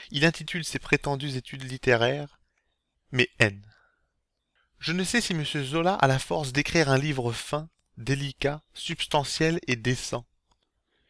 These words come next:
Il faut de la volonté, de l'esprit, des idées et du style pour renoncer aux violences. Mais je puis déjà indiquer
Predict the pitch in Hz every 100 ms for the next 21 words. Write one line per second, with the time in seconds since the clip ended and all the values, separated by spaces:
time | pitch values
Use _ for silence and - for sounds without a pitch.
0 | - 160 - 190 175 143 123 143 143 -
1 | 170 - _ _ _ _ _ _ 127 131
2 | 156 - - 156 160 _ _ _ _ 135
3 | 135 139 151 185 151 123 127 - - 190
4 | 143 113 110 _ - - 135 139 180 175
5 | 160 180 156 127 117 143 135 127 117 -
6 | - - _ _ _ _ _ _ _ _
7 | - 131 147 - 131 139 143 - 147 139
8 | 143 - 175 147